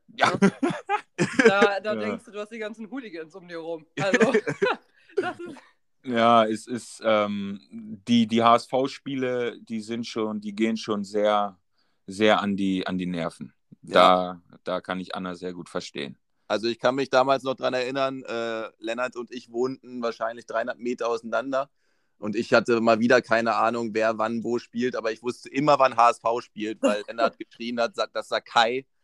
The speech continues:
Speaker 3: mal wieder eine Flanke geschlagen hat und die wieder nicht,
Speaker 2: <laughs>
Speaker 3: wieder nicht
Speaker 1: Ja.
Speaker 3: kam.
Speaker 1: Gotoku, die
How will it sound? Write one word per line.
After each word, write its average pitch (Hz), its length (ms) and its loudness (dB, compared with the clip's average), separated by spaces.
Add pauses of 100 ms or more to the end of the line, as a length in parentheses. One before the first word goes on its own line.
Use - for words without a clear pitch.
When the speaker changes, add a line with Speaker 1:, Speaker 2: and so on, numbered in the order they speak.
(180)
Speaker 3:
mal 113 180 0
wieder 117 180 -2
eine 117 180 -2
Flanke 123 400 -2
geschlagen 110 520 0
hat 120 200 -4
und - 280 2
die 113 200 -10
wieder 135 320 2
nicht, 123 180 -2
Speaker 2:
<laughs> 370 680 0
Speaker 3:
wieder 131 280 4
nicht 131 120 4
Speaker 1:
Ja. 117 100 4 (200)
Speaker 3:
kam. 101 220 -2 (500)
Speaker 1:
Gotoku, 160 540 6
die 117 300 4